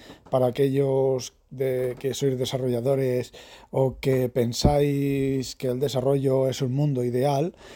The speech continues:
y un enfrentamiento contra la puta realidad. Lo que pasa es que no lo encuentro, ¿vale? He estado mirando en lo-, con los dispositivos con los que yo grabo,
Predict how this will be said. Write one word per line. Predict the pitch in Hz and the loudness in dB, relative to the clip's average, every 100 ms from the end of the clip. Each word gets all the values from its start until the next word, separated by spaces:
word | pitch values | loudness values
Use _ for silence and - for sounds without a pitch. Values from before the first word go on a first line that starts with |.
| - - | -20 -12
y | - 147 151 160 | -2 0 2 2
un | 151 147 | 2 0
enfrentamiento | 139 139 135 135 143 131 147 151 131 | -2 -2 -2 0 0 0 2 2 2
contra | 131 131 127 139 139 | -2 -2 -2 0 0
la | 117 | -2
puta | - 151 143 135 | -2 0 4 2
realidad. | 127 127 127 123 123 139 156 - - - _ | 2 0 0 0 2 2 0 -6 -20 -20 _
Lo | 131 | -4
que | 120 | -2
pasa | 123 139 | -2 -2
es | 143 | -4
que | 143 | -6
no | - | -2
lo | 123 | -4
encuentro, | 107 107 104 101 - - _ - | -4 -6 -8 -10 -14 -18 _ -10
¿vale? | 123 120 131 254 | -4 -2 -2 -6
He | - | -6
estado | 147 | -2
mirando | 127 123 139 156 185 320 254 | 0 0 0 0 0 0 -2
en | 123 113 110 104 - - - - | 0 0 -4 -8 -16 -20 -20 -10
lo-, | 131 120 120 | -2 -2 0
con | 131 | 0
los | 127 | 0
dispositivos | 127 123 120 139 131 | 0 -2 0 0 0
con | - 123 | 0 -2
los | - | -2
que | 117 | -2
yo | 117 | 2
grabo, | 147 170 226 | 4 4 2